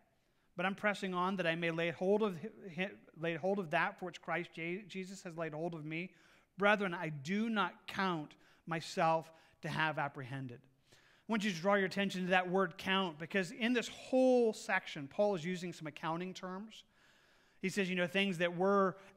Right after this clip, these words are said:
assets, I've moved to liabilities.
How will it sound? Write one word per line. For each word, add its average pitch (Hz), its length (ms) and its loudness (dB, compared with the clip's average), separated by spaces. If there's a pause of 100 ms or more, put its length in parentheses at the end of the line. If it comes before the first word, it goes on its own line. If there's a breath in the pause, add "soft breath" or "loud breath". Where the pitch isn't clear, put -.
assets, 196 580 4
I've 170 180 0
moved 185 260 2
to 196 60 2
liabilities. 190 1040 2